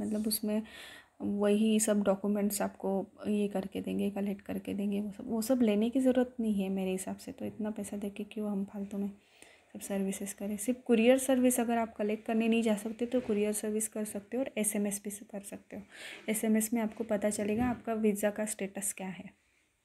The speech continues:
ओके, ये इस हिसाब से मैंने कर दिया है पूरा डिटेल्स फिल। अभी ये फाइनल मुझे पूछ रहा है कि अपॉइंटमेंट के लिए सब डिटेल्स करेक्ट है कि नहीं, वो चेक करके फिर आपको सबमिट करना है।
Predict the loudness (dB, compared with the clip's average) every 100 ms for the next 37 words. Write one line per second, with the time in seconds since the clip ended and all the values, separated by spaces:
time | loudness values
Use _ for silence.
0 | _ _ _ _ _ _ _ _ _ _
1 | _ _ _ _ _ _ _ _ _ _
2 | _ _ -6 0 0 0 -6 -2 2 4
3 | 6 4 2 -2 -2 -4 -2 0 2 2
4 | 2 0 -2 -14 _ _ _ _ -6 -2
5 | 0 2 2 0 -2 -2 -4 -2 -4 -6
6 | _ _ _ -6 -6 -4 -6 -6 -4 -4
7 | -4 _ _ -20 _ _ _ _ _ -6
8 | -2 -4 -4 -4 -2 2 4 4 2 0
9 | -4 -4 -4 -2 -2 -4 -4 -4 -4 -18
10 | _ -16 -14 -8 -4 -2 -2 -6 -6 -6
11 | -6 -8 -8 -6 -6 -6 -8 -8 -8 -8
12 | -10 -10 -10 -8 -4 -2 -2 -4 -6 -10
13 | -8 -8 -4 -6 -4 -6 -6 -12 -20 -16
14 | -8 -8 -8 -10 -10 -10